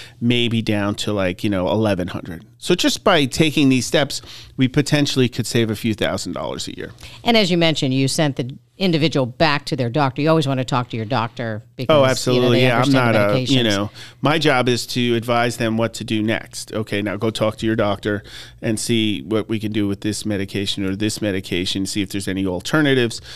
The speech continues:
Speaker 1: And then the second step, is there any type of programs out there that we can set them up with to try to, you know, get it directly through the manufacturer, or do they qualify for any, any, uh, subsidies? So there's different things we can do.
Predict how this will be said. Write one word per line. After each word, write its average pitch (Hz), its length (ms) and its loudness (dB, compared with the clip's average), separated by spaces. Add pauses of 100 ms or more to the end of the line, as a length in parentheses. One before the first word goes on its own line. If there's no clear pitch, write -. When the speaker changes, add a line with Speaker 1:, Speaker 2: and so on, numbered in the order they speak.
(180)
Speaker 1:
And 123 160 0
then 113 180 2
the 107 80 -2
second 110 380 -2
step, 107 300 -2
is 107 160 -2
there 110 240 0
any 107 260 0
type 101 320 -4
of 90 140 -8
programs 123 580 2
out 98 160 0
there 101 160 -2
that 95 160 -2
we 110 80 -4
can 98 160 -8
set - 300 -2
them 101 180 0
up 110 220 0
with 101 200 0 (420)
to 127 100 -4
try 113 260 2
to, 92 260 -2
you 120 140 2
know, 98 140 2
get 104 200 0
it 101 200 -2
directly 98 420 0
through 98 160 -2
the 90 60 0
manufacturer, 110 840 0
or 85 280 0
do 98 120 -4
they 71 140 -4
qualify - 460 -2
for - 140 -8
any, 73 260 -6 (240)
any, 82 260 -4
uh, - 160 -10 (480)
subsidies? 127 640 0 (380)
So - 160 -2
there's 143 200 4
different 214 300 2
things 135 180 2
we 107 100 -2
can 127 260 0
do. 302 180 0